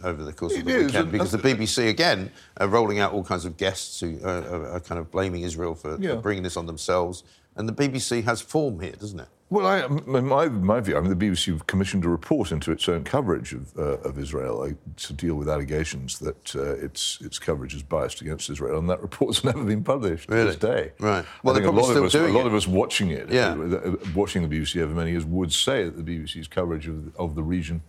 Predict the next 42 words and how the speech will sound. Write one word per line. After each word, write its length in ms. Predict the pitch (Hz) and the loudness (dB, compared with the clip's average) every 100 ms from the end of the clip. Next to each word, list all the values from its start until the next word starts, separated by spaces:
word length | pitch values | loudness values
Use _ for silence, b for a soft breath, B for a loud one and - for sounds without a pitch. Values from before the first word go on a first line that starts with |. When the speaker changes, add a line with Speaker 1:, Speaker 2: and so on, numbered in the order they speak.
| B B - | B B -4
Speaker 2:
has 140 | 82 | 0
not 340 | 92 98 98 82 | 2 0 0 -2
been, 320 | 98 92 78 | 0 -2 -6
how 160 | 80 | -8
should, 240 | 78 - 78 | -12 -12 -12
how 100 | 92 | -12
should 120 | 80 85 | -12 -12
you 40 | |
put 160 | 80 90 | -10 -10
it, 140 | - | -8
necessarily 520 | 82 - - 82 78 | -6 -4 0 0 0
totally 360 | 78 82 76 80 | -2 -4 -4 -8
fair. 360 | - - 73 - | -2 0 0 -4
Speaker 1:
Right. 220 | 101 95 82 B B | -6 -4 -4 B B
Speaker 2:
Uh, 140 | - 104 | 2 4
th-, 180 | 104 101 | 4 4
there 160 | 104 | 6
are 40 | 110 | 6
many, 320 | 113 135 127 | 6 6 4
many 360 | 113 107 101 | 6 6 6
faces 560 | 90 - 113 107 95 73 | 4 4 4 4 2 0
of 160 | 71 67 | -4 -4
this, 320 | 71 - - | -6 -6 -8
Jeremy 320 | - 85 78 | 0 0 0
Corbyn 400 | 73 82 78 76 | 0 0 2 0
being 220 | 78 76 | 0 0
one 120 | 76 | 0
obvious 380 | 80 80 78 - | 0 0 -4 -6
one, 180 | - 76 | -8 -4
but 80 | 95 | 0
there 100 | 131 | 2
are 80 | 151 | 2
less 300 | 202 202 - | 2 4 4
obvious 400 | 151 104 95 82 | 4 2 0 2
faces 400 | 90 80 - 80 | 0 0 -4 -4
of 240 | 58 62 | -4 -6
it. 160 | 80 85 | -8 -6
There's 160 | 87 | -2
a, 180 | 104 98 92 | 0 0 0
the 100 | 90 82 | -4 -2
general, 560 | 85 113 117 107 98 B B B B B _ - | 2 4 4 4 2 B B B B B _ -2
uh, 240 | 82 80 | 2 2